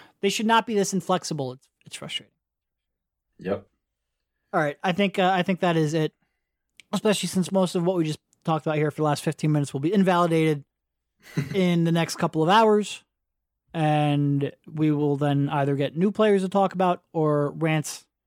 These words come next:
Speaker 1: that we have to watch. Do you get, like, I love basketball. We both got into this because we love basketball, and we just happened to trick somebody into giving us money to talk about it,
Speaker 2: <laughs>
Speaker 1: which I still don't know how that happened, but, like,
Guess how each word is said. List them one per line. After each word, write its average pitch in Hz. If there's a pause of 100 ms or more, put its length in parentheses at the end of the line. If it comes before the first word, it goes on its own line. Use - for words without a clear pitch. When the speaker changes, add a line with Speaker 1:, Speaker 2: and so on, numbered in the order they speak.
(120)
Speaker 1:
that 160
we 147
have 151
to 151
watch. 147 (680)
Do 302
you 330
get, 349
like, 240 (840)
I 359
love 208
basketball. 160 (420)
We 254
both 240
got 202
into 226
this 170
because 170
we 156
love 156
basketball, 170
and 143
we 147
just 151
happened 165
to 135
trick -
somebody 151
into 139
giving 143
us 131
money 156
to 135 (160)
talk 233
about 135
it, - (560)
Speaker 2:
<laughs> -
Speaker 1:
which 202
I 208
still 208
don't 185
know 160
how 156
that 147
happened, 180
but, 180
like, 180